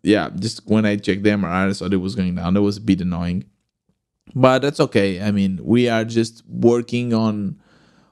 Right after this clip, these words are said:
on ways to in-, basically decrease our churn.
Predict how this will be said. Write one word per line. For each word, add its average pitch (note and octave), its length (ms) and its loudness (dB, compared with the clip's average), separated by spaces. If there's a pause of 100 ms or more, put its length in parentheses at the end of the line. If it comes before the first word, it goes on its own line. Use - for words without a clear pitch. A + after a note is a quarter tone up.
(160)
on A2 260 2
ways B2+ 680 2
to A2+ 420 2
in-, C#2 480 -6 (160)
basically A2+ 380 4
decrease A2+ 400 2
our F2+ 160 0
churn. D#3+ 600 -2